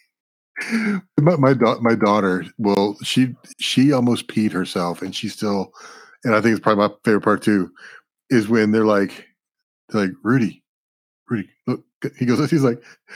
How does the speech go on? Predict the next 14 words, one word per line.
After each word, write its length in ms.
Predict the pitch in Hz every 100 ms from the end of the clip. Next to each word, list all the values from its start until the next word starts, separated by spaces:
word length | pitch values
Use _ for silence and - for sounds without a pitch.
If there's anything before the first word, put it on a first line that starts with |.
| - - - -
"He 120 | 339
took 200 | 339 277
the 100 | 294
taco," 560 | - 254 247 254 220 160 - - - _ _ -
poof, 400 | - - - -
and 120 | 160
just, 200 | 175 156
like, 120 | 135 120
completely 440 | 117 127 127 107
fell 360 | - 110 107 104
out 220 | 107 123
on 160 | 117 110
the 100 | 98
floor. 380 | 98 95 107